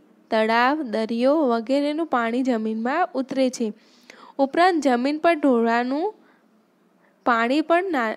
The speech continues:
માટીના નાના છિદ્રો દ્વારા જમીનની અંદર જાય છે અને આમ જમીન પાણી શોષે છે. ચલો, જોડકા જોડો.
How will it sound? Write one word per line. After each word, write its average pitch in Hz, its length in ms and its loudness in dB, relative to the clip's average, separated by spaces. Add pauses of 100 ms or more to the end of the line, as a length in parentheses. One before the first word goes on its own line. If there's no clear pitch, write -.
માટીના 240 560 -2
નાના 240 360 -2
છિદ્રો 240 380 -2
દ્વારા 240 340 0
જમીનની 226 540 -4
અંદર 233 520 -2
જાય 320 320 2
છે 262 260 -2 (460)
અને 254 240 -2
આમ 262 280 -2
જમીન 247 360 -2
પાણી 226 500 -6 (340)
શોષે 269 460 0
છે. 202 320 -10 (1400)
ચલો, 240 260 0
જોડકા 240 520 2
જોડો. 262 400 2